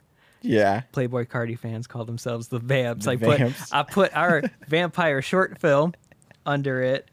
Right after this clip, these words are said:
Speaker 2: and I think it's gotten, like, twelve additional views. So
Speaker 1: Well, that's
Speaker 2: not too
Speaker 1: twelve
Speaker 2: bad.
Speaker 1: more, yeah.
Speaker 2: Yeah.
Speaker 1: I d-, I do think it's funny that someone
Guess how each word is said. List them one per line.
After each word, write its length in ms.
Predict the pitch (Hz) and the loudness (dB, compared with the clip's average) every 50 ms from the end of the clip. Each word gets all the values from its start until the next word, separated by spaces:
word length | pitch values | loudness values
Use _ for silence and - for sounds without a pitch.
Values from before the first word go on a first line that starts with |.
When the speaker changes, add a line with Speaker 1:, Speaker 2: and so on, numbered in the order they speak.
| _ _ - | _ _ -10
Speaker 2:
and 400 | 135 131 131 127 123 123 123 - - | -6 -6 -4 -4 -4 -6 -6 -8 -8
I 80 | 123 127 | -10 -8
think 180 | - 180 175 | -6 -6 -6
it's 120 | 170 - - | -6 -6 -4
gotten, 220 | 165 151 - 143 | -4 -4 -4 -4
like, 180 | 143 131 135 - | -6 -6 -8 -8
twelve 520 | - - 147 139 135 131 127 123 - _ - | -6 -4 -2 0 0 0 -2 -4 -8 _ -10
additional 420 | 131 123 123 117 - - 123 113 107 | -8 -8 -8 -8 -8 -6 -6 -6 -6
views. 460 | 110 120 113 107 101 - - 127 - | -6 -6 -6 -6 -6 -8 -10 -12 -10
So 400 | - - - 120 117 117 120 147 | -10 -6 -6 -4 -4 -4 -4 -4
Speaker 1:
Well, 120 | 131 101 202 | -4 -2 0
that's 260 | - - 254 - - - | 2 2 0 0 -4 -8
Speaker 2:
not 200 | 196 240 349 - | -8 -8 -8 -6
too 160 | - - 370 | -4 0 2
Speaker 1:
twelve 200 | 381 381 - - | 4 4 4 4
Speaker 2:
bad. 260 | 403 392 359 - - | 6 6 6 6 6
Speaker 1:
more, 140 | 349 320 - - | 6 6 4 4
yeah. 80 | - | 4
Speaker 2:
Yeah. 300 | 226 226 214 170 143 113 - - - - - _ _ - - | 4 4 4 2 0 -2 -8 -14 -20 -20 -20 _ _ -4 -2
Speaker 1:
I 120 | 147 160 | 0 0
d-, 280 | 156 151 139 147 - - | 0 -2 -4 -2 0 2
I 80 | 147 | 2
do 160 | 147 202 233 | 2 2 2
think 160 | 220 240 208 175 | 2 2 0 0
it's 120 | 151 - | 0 -2
funny 300 | - 151 147 139 139 135 | 0 0 2 2 2 2
that 160 | 120 117 110 | 2 2 0
someone 720 | - - - 190 208 220 196 151 135 117 110 107 113 135 | 0 -2 0 2 2 4 4 2 2 2 2 0 -2 -4